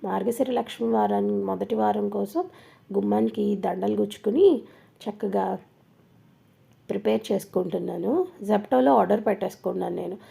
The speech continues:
మ్యాక్సిమం నేను ఈ ఇల్లు కొనుక్కుని ఇక్కడికి షిఫ్ట్ అయినప్పటి నుంచి బయటకు వెళ్ళి తెచ్చుకోవడం అనేది తగ్గిపోయిందండి.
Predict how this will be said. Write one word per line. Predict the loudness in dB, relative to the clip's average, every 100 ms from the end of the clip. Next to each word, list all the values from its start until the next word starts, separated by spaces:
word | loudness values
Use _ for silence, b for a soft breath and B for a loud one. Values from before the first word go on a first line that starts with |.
| B B
మ్యాక్సిమం | -2 -2 0 0 4
నేను | 6 6 6 6 4 2 -4 _ _ _ -20 _ -18 -18 _ -6
ఈ | 0 2
ఇల్లు | 2 2
కొనుక్కుని | 4 4 4 0 0
ఇక్కడికి | 0 0 -2
షిఫ్ట్ | -2 -6 0
అయినప్పటి | 0 0 -2 -6 -4
నుంచి | -6 -6 0 2 2 B B B B
బయటకు | -4 0 0 -2 2
వెళ్ళి | 4 4 2
తెచ్చుకోవడం | 0 -2 -4 0 2 4
అనేది | 2 0
తగ్గిపోయిందండి. | -2 -8 -6 -2 0 0 -2 -6 -10